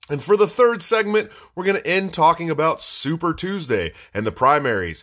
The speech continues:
and how libertarians all just lost to no preference.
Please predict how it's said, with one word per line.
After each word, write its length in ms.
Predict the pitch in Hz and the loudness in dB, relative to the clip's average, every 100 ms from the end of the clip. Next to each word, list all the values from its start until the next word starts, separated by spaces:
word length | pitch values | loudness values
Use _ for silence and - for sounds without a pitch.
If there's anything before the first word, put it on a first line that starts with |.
| _ _ | _ _
and 140 | 98 104 | -8 -2
how 140 | 131 | 0
libertarians 760 | 113 131 160 156 151 143 139 131 - | 2 0 2 2 2 2 0 -4 -6
all 320 | 120 127 139 | 0 2 2
just 380 | 127 135 135 - | 2 0 0 -2
lost 420 | 110 113 117 - | 0 2 2 -2
to 80 | 131 | -4
no 340 | 113 92 95 104 | -4 -2 -2 -2
preference. 880 | - 165 170 120 82 - - - | 0 0 0 -2 -4 -8 -14 -14